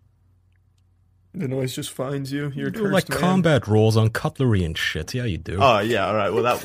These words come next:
Speaker 3: that, that time, yes, when my, my coaster fell off the table and I had to pick it up.
Speaker 2: <laughs> I
Speaker 1: That,
Speaker 2: dive
Speaker 1: that
Speaker 2: bombing after it with a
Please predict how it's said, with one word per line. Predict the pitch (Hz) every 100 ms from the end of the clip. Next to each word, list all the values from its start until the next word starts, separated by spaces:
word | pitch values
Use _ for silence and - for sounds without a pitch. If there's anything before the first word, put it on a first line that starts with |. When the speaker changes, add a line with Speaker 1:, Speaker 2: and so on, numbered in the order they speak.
| 107
Speaker 3:
that, | 123 - - -
that | 123 - -
time, | - 90 82 85
yes, | 71 - -
when | 101 95
my, | 95 92 92 117 -
my | 92 98
coaster | - 113 - 110
fell | - 95
off | 95
the |
table | 101 104 95 90
and | 85
I | 95
had | -
to |
pick | - 107
it | 95
up. | 92 - _ _ _ _ _ _
Speaker 2:
<laughs> | _ _ - _ -
I | - - - - - _ _ -
Speaker 1:
That, | 156 - 175 185 269 254
Speaker 2:
dive | 156 165 143 156
Speaker 1:
that | 123
Speaker 2:
bombing | 127 123 120 117 110
after | 131 - 107
it |
with | 95
a | -